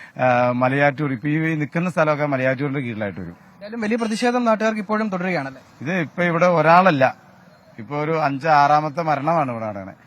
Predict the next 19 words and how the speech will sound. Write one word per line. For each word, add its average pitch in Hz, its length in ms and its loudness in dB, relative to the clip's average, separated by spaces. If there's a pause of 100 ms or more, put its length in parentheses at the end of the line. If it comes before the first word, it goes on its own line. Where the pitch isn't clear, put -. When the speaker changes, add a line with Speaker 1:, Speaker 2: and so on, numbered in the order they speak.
(160)
Speaker 1:
അതുകൂടാതെ 156 600 2
ഇപ്പൊ 165 160 -6
ഈ 165 80 -4
പോണ 151 240 -4
വഴിക്ക് 160 220 -4
തട്ടേക്കാട് 147 500 -4
പുന്നേക്കാട് 151 440 -4
വഴിക്ക് 147 360 -8 (280)
ഈ 143 120 -8
കഴിഞ്ഞ 143 300 -4
ദിവസം 160 260 -6
വരെ 160 120 -4
ബൈക്ക് 147 300 -4
ആന 143 500 0 (260)
തട്ടിയിട്ടു. 139 400 -8 (280)
നിരന്തരം 175 500 -2 (320)
ഒരു 196 180 -6 (360)
സംഭവങ്ങളാണ് 165 580 -2
കാണുന്നത്. 135 380 -4